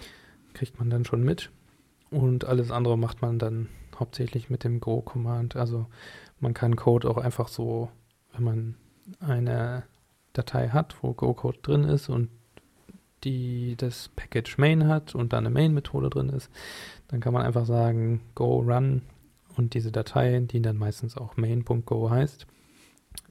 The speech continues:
Und das wird halt direkt live, äh, kompiliert und ausgeführt. Und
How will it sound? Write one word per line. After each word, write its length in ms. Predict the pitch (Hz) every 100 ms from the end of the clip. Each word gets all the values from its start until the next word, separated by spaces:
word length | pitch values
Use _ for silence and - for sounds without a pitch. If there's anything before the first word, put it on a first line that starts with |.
| -
Und 460 | 135 110 107 - -
das 240 | 123 113
wird 140 | 117 -
halt 360 | 113 113 - _ - - - - - _ -
direkt 440 | 123 117 - -
live, 560 | 117 107 113 113 - - _ -
äh, 400 | 107 113 107 104
kompiliert 580 | - 113 113 131 143 -
und 340 | 127 113 - -
ausgeführt. 600 | - - - 127 123 - - - _ _ _ _ _ _ - - - - _ _ _ _ _ - _ _ 120 -
Und 300 | 113 -